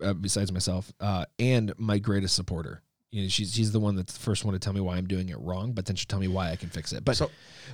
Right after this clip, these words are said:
Speaker 2: my
Speaker 1: but
Speaker 2: wife's probably the greatest person in the world when it comes to Chris Rock's theory of men and women. Okay, men and women.
Speaker 1: Jeez, this was from, like, what, like, ninety-one?
Speaker 2: I don't. Well, okay. So he has a theory
Speaker 1: <laughs>
Speaker 2: about
Speaker 1: Okay.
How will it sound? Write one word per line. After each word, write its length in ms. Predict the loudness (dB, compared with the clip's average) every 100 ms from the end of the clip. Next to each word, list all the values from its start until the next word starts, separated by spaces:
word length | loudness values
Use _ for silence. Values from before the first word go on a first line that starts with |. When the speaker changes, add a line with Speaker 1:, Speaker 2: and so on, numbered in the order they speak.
| 4
Speaker 2:
my 120 | 6
Speaker 1:
but 80 | 8
Speaker 2:
wife's 200 | 6 6
probably 440 | 6 6 4 2
the 100 | 0
greatest 380 | 0 2 2 2
person 300 | 2 2 2
in 60 | 2
the 80 | 0
world 340 | 0 0 0
when 140 | -2 -2
it 100 | -2
comes 300 | -2 -2 -2
to 260 | 0 0 -2
Chris 380 | -4 -2 -2 0
Rock's 440 | -2 -2 -2 -4
theory 480 | -6 -4 -2 0 -2
of 360 | -2 -4 -6 -10 -16 _
men 200 | -8 -4
and 160 | -2 -2
women. 260 | -4 -6 -12 -20 _ -14
Okay, 340 | -8 -4 -4 -6 -16 -20 _
men 200 | -2 2
and 120 | 4
women. 340 | 4 2 0 -4
Speaker 1:
Jeez, 140 | -4 -2
this 100 | 0
was 100 | 0
from, 180 | -2 -2
like, 120 | -2
what, 200 | -4 -4
like, 160 | -6 -6
ninety-one? 800 | -2 -2 -2 -2 0 -2 -4 -2
Speaker 2:
I 100 | 4
don't. 280 | 6 4 0 -8
Well, 260 | 2 2 2 -2 0
okay. 140 | 2
So 120 | 4
he 120 | 6
has 100 | 6
a 60 | 6
theory 400 | 4 4 2 -2 -10
Speaker 1:
<laughs> 120 | -6
Speaker 2:
about 220 | 0 4
Speaker 1:
Okay. 160 | 4 4